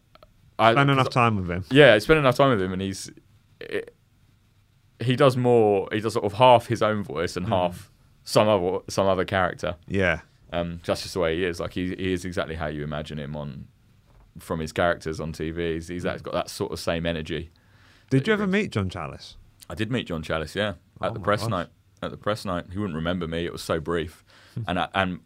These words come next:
Speaker 1: because it was the press night, I wasn't on for any characters, so I was kind of insignificant in that particular show.
Speaker 2: Hmm.
Speaker 1: But I met him and said hello, shook his hand. He was really lovely.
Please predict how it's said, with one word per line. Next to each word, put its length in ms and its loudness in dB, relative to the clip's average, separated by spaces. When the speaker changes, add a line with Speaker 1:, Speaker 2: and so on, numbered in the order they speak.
Speaker 1:
because 220 -4
it 80 -8
was 100 -12
the 80 -12
press 240 -2
night, 120 -2
I 40 -2
wasn't 280 -4
on 180 -6
for 160 -8
any 220 -8
characters, 640 -4
so 240 0
I 20 0
was 140 -4
kind 240 -4
of 60 -10
insignificant 800 -10
in 160 -8
that 180 -6
particular 380 -10
show. 380 -4
Speaker 2:
Hmm. 100 -6
Speaker 1:
But 120 4
I 80 2
met 180 0
him 80 -6
and 60 -10
said 120 -8
hello, 340 -2
shook 200 -14
his 100 -12
hand. 300 -8
He 80 -16
was 100 -10
really 140 -8
lovely. 300 -6